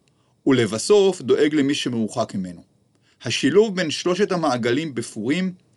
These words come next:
הוא זה שיוצר את הקהילה הצרה והרחבה. אז מה אתם אומרים? אולי השנה נדע לתת גם למי שאנחנו לא מכירים?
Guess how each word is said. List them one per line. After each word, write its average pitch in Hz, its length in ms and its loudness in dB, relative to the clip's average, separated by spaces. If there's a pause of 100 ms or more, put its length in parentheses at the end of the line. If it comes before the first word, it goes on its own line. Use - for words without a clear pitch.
(140)
הוא 220 220 0
זה 180 220 0
שיוצר 170 560 -2
את 175 120 -6
הקהילה 131 440 -2
הצרה 143 520 -2 (380)
והרחבה. 104 580 -4 (760)
אז 170 140 0
מה 214 160 4
אתם 110 220 0
אומרים? 101 340 -4 (480)
אולי 160 200 2
השנה 175 360 -2
נדע 139 300 0
לתת 139 380 0
גם 123 160 -2
למי 135 200 -2
שאנחנו 113 500 -4
לא 98 120 -8
מכירים? 190 440 0